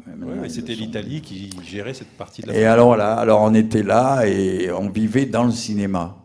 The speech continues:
Speaker 1: On, même, on couchait même dans les studios, vous voyez, on était
Speaker 2: Vous étiez clandestin un peu ?
Speaker 1: Voilà, t'es clandestin. Alors, c'est pour ça que aujourd'hui, il n'y a aucune commune mesure,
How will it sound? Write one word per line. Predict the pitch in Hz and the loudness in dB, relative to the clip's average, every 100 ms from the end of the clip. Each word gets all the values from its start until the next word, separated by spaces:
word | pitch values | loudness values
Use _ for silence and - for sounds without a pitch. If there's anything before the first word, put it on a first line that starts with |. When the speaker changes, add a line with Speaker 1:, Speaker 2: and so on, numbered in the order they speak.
| _ _ | _ _
Speaker 1:
On, | - | -10
même, | 95 107 87 | -4 -4 -2
on | 104 | -6
couchait | - 120 - 127 | -6 -10 -6 -2
même | 127 131 113 | 0 0 -2
dans | 104 | -2
les | 98 | -4
studios, | 95 - 95 92 | -8 -14 -6 -4
vous | 82 | -4
voyez, | 82 95 98 | -8 -10 -12
on | 87 87 | -12 -12
était | 87 - 95 - _ _ _ | -14 -14 -16 -16 _ _ _
Speaker 2:
Vous | |
étiez | - 95 | -10 -8
clandestin | 98 131 135 135 147 151 | -6 -6 -6 -6 -6 -8
un | |
peu ? | 147 | -8
Speaker 1:
Voilà, | 143 110 107 135 | -6 -4 -4 -6
t'es | 139 139 | -8 -10
clandestin. | 143 117 110 101 - - 110 _ _ _ - - _ | -8 -10 -8 -10 -12 -16 -16 _ _ _ -20 -20 _
Alors, | 107 107 - | 4 4 4
c'est | - 123 | -4 -2
pour | 139 | -2
ça | 135 156 | -2 -4
que | 131 123 117 104 - - - _ _ - | 2 4 4 2 -4 -18 -20 _ _ -2
aujourd'hui, | 113 117 123 175 | 2 2 2 2
il | 220 110 | 2 -2
n'y | 101 | -2
a | 95 | 0
aucune | 98 110 - 127 | 0 -2 -2 -2
commune | 110 110 110 104 | 0 4 4 4
mesure, | 104 101 143 160 120 82 | 2 2 2 4 2 0